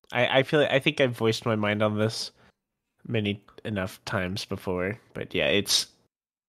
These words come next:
I think it was one thing for, for Shallan to, to start this, like, there, there are three of her,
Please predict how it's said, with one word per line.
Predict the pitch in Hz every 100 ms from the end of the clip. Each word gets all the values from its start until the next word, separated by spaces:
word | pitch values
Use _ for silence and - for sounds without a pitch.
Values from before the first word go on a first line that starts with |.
| _ _ _ -
I |
think | 123 147
it | 147
was | 135
one | 120 110 117 117
thing | 131 131
for, | 135 - 113 104 - _ -
for | - 117
Shallan | 110 - 104 95 95 101 110
to, | - 113 107 110
to | - 120
start | - - 113 113
this, | - 110 -
like, | 107 101 95 - - _ _ _ _ _ _ _ _ _ _ _ _ _ _ _ _
there, | 123 104 101
there | 101 - 104
are | 101
three | - 107 104
of | 107
her, | - 113 113